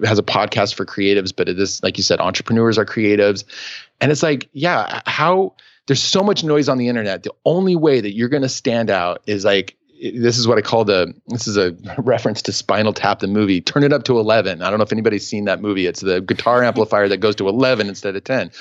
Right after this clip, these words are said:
Speaker 2: Uh-huh.
Speaker 1: Fine. What is it about you that you're gonna turn up to eleven? Doesn't mean you have to be the funniest person. Doesn't have to be, maybe you're like, maybe you're the person who just, like, eh, whatever. There's, there's, there's something about your voice, the way you talk, or the things or the confessions you make, or just your personality, or, like,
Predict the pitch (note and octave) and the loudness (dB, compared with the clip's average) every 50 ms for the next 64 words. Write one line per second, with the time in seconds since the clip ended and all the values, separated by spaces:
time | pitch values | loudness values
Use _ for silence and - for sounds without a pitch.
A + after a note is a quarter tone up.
0 | - - G#3 G3+ F#3+ F#3+ F3 D#3+ B2 G2 F#2+ G2 G#2+ C3 D3+ F3+ F#3+ E3 G3+ F#3 | -18 -18 -10 -2 0 2 2 2 2 0 -4 -2 2 2 4 4 4 2 2 2
1 | D#3 F3+ F3 E3+ C#3+ C3+ C#3 D#3 C3+ A#2+ A#2 G#2+ A2+ A2 A#2 A#2 A#2 A2 G#2+ - | 2 2 0 0 -2 -2 0 2 2 2 0 -2 -6 -8 -8 -8 -8 -8 -8 -6
2 | - C3+ C#3 C#3 B2+ - C3+ C3+ C3+ C3 A#2+ F#2+ F2+ E2 _ - - - _ - | -2 0 0 0 0 0 0 2 4 2 2 0 -4 -10 _ -20 -20 -20 _ -4
3 | - C3 B2+ D3 D3 D3 D3 C#3 C3+ B2+ B2+ B2 A2+ G#2+ - - D#3 E3+ G3+ G#3+ | -2 -2 0 0 0 2 2 0 0 0 -2 -4 -6 -6 -2 0 2 2 4 4
4 | F#3 - - - E3 D#3+ D#3 - F#3 C#3 A#2+ B2 C3 B2+ C3+ B2+ A#2+ A2+ A#2 A2+ | 2 0 0 -2 -2 -2 0 -2 -2 -2 0 0 0 0 0 -2 -4 -4 -2 -2
5 | B2+ D3 D#3+ D#3 - D3+ C#3+ C#3 - - _ - - - _ _ - A2 A#2 C3+ | -2 0 2 2 4 4 2 2 -2 -6 _ -20 -20 -20 _ _ -6 -2 0 0
6 | D#3+ F3 F3 E3 - - - - D#3+ - D#3+ C#3 C#3 C3+ A#2+ B2+ A2+ - A#2+ A#2 | 2 2 2 2 2 0 0 -2 0 0 0 0 0 0 -2 0 2 2 2 2
7 | A2+ G#2 - - G#2+ G#2 G2+ G#2 G#2 A2 A2+ - D3+ - D3 C3 B2 B2 A#2+ C#3 | 2 -2 -6 -14 -16 -16 -16 -14 -16 -16 -16 -16 -16 -14 -14 -10 -4 0 0 2
8 | D#3+ E3 B2+ A#2+ G#2 G2 G#2 G2+ - A#2 A2+ A2+ A#2 A#2+ A#2 A#2 A2+ G#2+ - - | 2 2 2 2 2 2 0 0 0 -2 -2 0 0 0 0 0 -2 -2 -2 0
9 | - D3+ D3 - D#3+ C#3+ C#3 A#2 C3+ B2 A#2+ A#2+ B2 B2 B2 G#2+ G#2+ A#2+ B2 C3 | -2 -2 0 0 0 2 2 2 2 2 2 0 0 0 0 0 2 2 4 4
10 | C3+ B2 - A2+ G#2+ A2+ B2 B2 A#2+ B2 - - B2 B2+ C3 C3+ C3 - F#2+ G2 | 2 0 -2 -2 -2 0 0 0 -2 -4 -4 0 2 2 2 2 0 -2 -4 -4
11 | F#2+ - - - B2 B2+ C3 B2+ A2 A2 G2+ G2 - - A2+ - - - B2+ B2+ | -8 -10 -6 -4 -2 0 0 0 0 -2 -4 -4 -6 -8 -8 -2 0 2 2 2
12 | - C3 B2+ A2+ A#2 A#2 A2 G#2+ A#2+ B2+ C3 B2+ A#2+ - G#2+ - - A2+ - - | 2 -2 -2 0 0 0 0 2 2 4 4 2 2 -2 -6 -4 -4 -4 -4 -4
13 | - G2+ G2+ - - B2 A2+ - B2 G#2+ A2+ B2 C3 C3+ C3 C3 C3 B2 B2 G#2+ | -6 -6 -6 -4 -4 -2 -2 0 0 0 2 2 4 4 2 2 2 0 0 0
14 | G2+ G2+ F#2+ - | 0 0 -2 -2